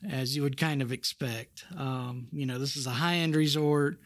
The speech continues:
Uh, you've got folks from London that have come in to spend a lot of money, and the people in Malaysia, of course, want to help out and do everything they can to, so people know that it's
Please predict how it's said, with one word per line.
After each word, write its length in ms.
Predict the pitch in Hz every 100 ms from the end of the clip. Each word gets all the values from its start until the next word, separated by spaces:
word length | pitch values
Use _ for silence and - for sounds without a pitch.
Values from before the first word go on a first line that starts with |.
| - - - - - _ _ _
Uh, 460 | 139 131 135 101 104
you've 240 | 143 143
got 220 | 160 147
folks 280 | 135 160 135
from 160 | - 143
London 380 | 165 165 156 147
that 140 | 147
have 140 | 139
come 240 | - 160 147
in 180 | 147 139
to 60 |
spend 260 | 127 160 151
a 60 | 143
lot 180 | 143
of 60 | 139
money, 520 | 139 135 131 131 131 _ - - - -
and 920 | 185 143 135 131 131 127 123 127 135 - _ _ _ _ _ _ _ -
the 160 | 151
people 360 | 143 170 135 147
in 100 | 147
Malaysia, 640 | 143 147 143 131 139 135
of 160 | 123 -
course, 340 | 156 139 -
want 220 | 151 151
to 60 | 139
help 260 | 147 135
out 340 | 143 131 131 131
and 80 | 135
do 120 | 143
everything 400 | 131 135 135 135
they 120 | 131
can 400 | - 143 131 127
to, 160 | - -
so 200 | - 147
people 320 | 131 143 143
know 320 | 135 131 127 123
that 200 | 135 135
it's 360 | 139 - -